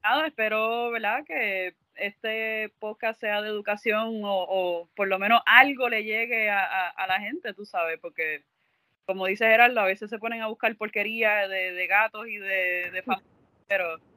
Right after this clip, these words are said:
por lo menos espero que la trifulca sea más, ¿verdad? Que, que sea un poquito más de reach a, a, al público y pues por lo menos poner esa semillita de curiosidad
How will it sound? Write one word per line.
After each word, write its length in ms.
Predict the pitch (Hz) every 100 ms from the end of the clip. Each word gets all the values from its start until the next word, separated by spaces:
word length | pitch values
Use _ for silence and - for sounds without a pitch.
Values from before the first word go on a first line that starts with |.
| _ -
por 120 | 196
lo 120 | 196
menos 220 | 202 233
espero 280 | 233 262 254
que 80 | 240
la 100 | 240
trifulca 520 | 240 220 233 233 240
sea 200 | 240 226
más, 640 | 226 220 220 214 190 170 151 -
¿verdad? 240 | 196 240
Que, 200 | 214 185
que 100 | 202
sea 160 | 196 208
un 80 | 208
poquito 280 | 233 240
más 120 | 233 226
de 120 | 208
reach 420 | 208 233 214 -
a, 200 | 208 190 180
a, 300 | 180 175 165 156
al 160 | - 185
público 400 | 254 339 359 196
y 60 |
pues 260 | 180 175 156 _ - - _ _
por 120 | 202
lo 100 | 196
menos 520 | 190 208 226 233 233 214 -
poner 260 | 233 220
esa 220 | 226 269
semillita 640 | 262 240 240 208 220 190 185
de 100 | 185
curiosidad 640 | 190 185 175 170 170 175